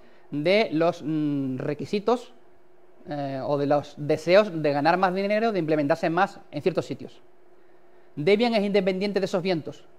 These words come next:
Y cuando se trata de una administración pública y de un gobierno regional que hace una apuesta, no puede depender de las necesidades del mercado, no puede depender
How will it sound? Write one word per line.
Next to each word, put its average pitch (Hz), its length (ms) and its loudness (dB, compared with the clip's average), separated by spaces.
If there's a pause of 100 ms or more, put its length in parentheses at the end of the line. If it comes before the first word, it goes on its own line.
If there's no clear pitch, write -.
(560)
Y 156 120 0
cuando 156 180 0
se 147 140 -2
trata 208 160 4
de 226 80 4
una 214 80 0
administración 196 500 0
pública 165 460 0 (180)
y 147 120 -6
de 156 100 0
un 165 80 -2
gobierno 175 380 2
regional 165 520 -2 (640)
que 160 100 4
hace 175 160 4
una 190 140 4
apuesta, 196 520 0 (640)
no 180 340 2
puede 226 220 4
depender 208 640 4 (420)
de 151 320 2
las 147 120 4
necesidades 151 540 0
del 196 120 0
mercado, 175 440 0 (440)
no 165 160 -2
puede 208 220 0
depender 208 560 4